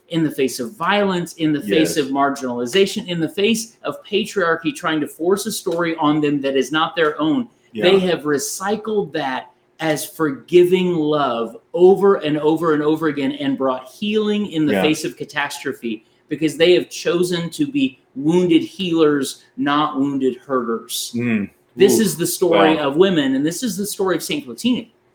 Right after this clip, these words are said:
Speaker 2: And yet, and I tell you, Joel, this is so, like, I, I don't know if I'm closer to shouting or, um, just weeping here.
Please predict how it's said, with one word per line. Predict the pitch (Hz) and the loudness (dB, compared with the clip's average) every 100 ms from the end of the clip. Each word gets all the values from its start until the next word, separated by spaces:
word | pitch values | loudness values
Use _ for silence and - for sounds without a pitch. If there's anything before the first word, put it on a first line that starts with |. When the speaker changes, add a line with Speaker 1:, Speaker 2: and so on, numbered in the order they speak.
| _ - - _ _ _ _ _ _ _ _ _ _ _ - | _ -20 -20 _ _ _ _ _ _ _ _ _ _ _ -2
Speaker 2:
And | 139 | 2
yet, | 143 147 - - | 4 4 4 0
and | 139 139 135 | 0 2 2
I | |
tell | 131 160 | 2 2
you, | 147 | 2
Joel, | 123 120 | 4 4
this | 110 117 | 2 -2
is | 131 117 | -4 -2
so, | 131 123 | 0 2
like, | 110 107 | 2 2
I, | 113 113 - | 2 2 2
I | 113 | 2
don't | 117 | 2
know | 120 | 2
if | 117 | 0
I'm | 113 101 | -2 0
closer | 127 113 | 0 0
to | 104 | -4
shouting | - 123 113 110 107 107 98 | -2 2 4 2 0 -2 -2
or, | 107 101 92 92 - _ _ _ _ | 2 4 4 0 -6 _ _ _ _
um, | 104 101 98 95 92 104 - _ _ _ _ _ 120 | -2 2 2 0 -4 -10 -18 _ _ _ _ _ -10
just | 113 110 | -8 -4
weeping | 123 117 110 98 | -2 -2 -2 -4
here. | 98 95 90 92 | 0 2 2 0